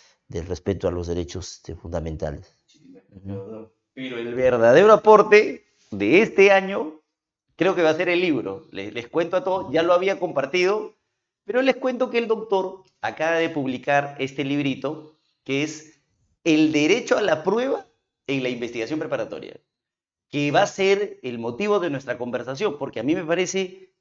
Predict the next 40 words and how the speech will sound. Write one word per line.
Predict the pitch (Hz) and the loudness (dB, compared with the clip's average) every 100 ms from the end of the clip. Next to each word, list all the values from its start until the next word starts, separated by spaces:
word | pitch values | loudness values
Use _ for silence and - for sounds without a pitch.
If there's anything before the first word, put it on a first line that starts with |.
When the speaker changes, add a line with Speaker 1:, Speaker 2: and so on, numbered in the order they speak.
| _ | _
Speaker 2:
que | 143 | -2
el | 135 - | -2 0
título | 254 233 185 151 | -2 0 0 0
nada | 139 170 170 | 0 0 0
más, | 170 202 | 0 -2
y | 156 | -4
se | 120 | -8
lo | 110 | -6
decía | 113 131 165 | -6 -4 -4
antes | 165 | -4
de | 147 | -8
entrar | 143 151 | -4 -4
al | |
doctor, | 147 143 156 156 - _ | -4 -4 -6 -6 -16 _
el | 147 139 | -4 -4
título | 220 214 185 | -6 -6 -6
nomás | 165 175 | -4 -4
es | 180 180 | -4 -6
tentador, | 165 131 95 110 _ _ _ _ 101 107 | -8 -8 -12 -16 _ _ _ _ -20 -4
y | 175 | -2
es | - | 0
provocativo, | 196 175 - 139 247 170 147 - - _ _ _ _ _ | -2 -2 -2 -4 -4 -6 -8 -14 -20 _ _ _ _ _
porque, | 143 139 143 | -6 -4 -4
doctor, | 143 175 127 - _ _ | -4 -4 -4 -8 _ _
arranquemos | 117 117 127 185 185 | -6 -6 -4 -4 -4
por | 165 135 | -2 -2
ahí. | 143 123 - - _ _ _ _ _ _ _ _ _ _ - | 0 -4 -10 -20 _ _ _ _ _ _ _ _ _ _ -16
Muchas | 113 135 156 165 | -10 -6 -4 -6
personas | - 160 143 156 156 143 160 - _ | -4 -6 -6 -6 -6 -6 -10 -16 _
que | - | -18
probablemente | 101 113 127 135 139 139 135 | -12 -6 -6 -4 -8 -8 -10
nos | 135 123 | -12 -12
ven | 127 127 | -14 -12
ahora, | 131 131 131 139 | -8 -8 -8 -10
porque | 135 98 | -12 -10
yo | 101 | -10
lo | 113 | -10
he | |
visto | 113 110 113 | -12 -14 -18
siempre, | - 123 123 - - | -14 -14 -12 -16 -18